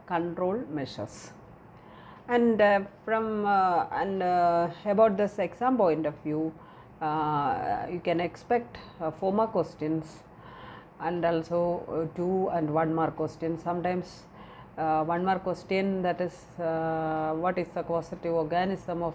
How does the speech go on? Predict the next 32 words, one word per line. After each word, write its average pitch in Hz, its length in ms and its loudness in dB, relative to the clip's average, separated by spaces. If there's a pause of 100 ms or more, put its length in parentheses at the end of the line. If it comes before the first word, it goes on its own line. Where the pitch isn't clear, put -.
(100)
leaf 165 180 -4 (100)
mosaic 156 380 -6
disease 151 380 -10
of 147 80 -8 (100)
tapioca, 160 640 -2 (800)
and, 170 200 -2
uh, 160 420 0 (1200)
like 202 280 6
that 151 320 4 (560)
we 165 60 -8
can 160 220 2
expect. 147 520 -4 (340)
And 247 180 0
some 208 220 4
two 226 140 6
mark 254 220 6
questions, 220 500 0
what 190 180 4
are 175 80 2
the 170 120 0
symptoms. 143 600 -4 (460)
But 220 200 6
four 247 160 8
mark 320 200 4
question, 220 580 -2 (300)
uh, 175 240 -4
you 190 60 -4
should 185 200 -8
write 185 300 4
about 190 400 2
the 170 100 0
symptoms, 180 720 -4